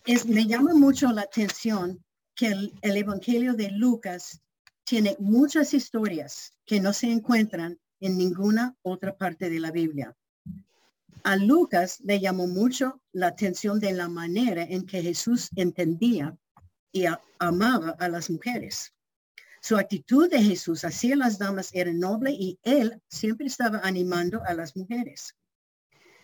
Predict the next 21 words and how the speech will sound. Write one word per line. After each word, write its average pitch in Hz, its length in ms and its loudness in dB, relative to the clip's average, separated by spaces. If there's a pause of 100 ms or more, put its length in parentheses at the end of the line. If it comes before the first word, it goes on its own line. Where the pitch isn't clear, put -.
(140)
Gálatas 277 560 4
tres 254 340 4
veintiocho 214 880 0
dice, 202 480 -4 (540)
"Ya 214 240 0
no 269 240 4
hay 208 260 -2
judío 190 580 -2 (120)
ni 190 140 -2
griego, 180 600 -4 (640)
no 208 380 2
hay 196 380 0 (540)
esclavo 196 680 -2
ni 202 200 2
libre, 208 480 2 (920)
y 220 140 6
no 196 160 6
hay 196 120 0
varón 180 400 0
ni 233 100 4
mujer, 220 420 -2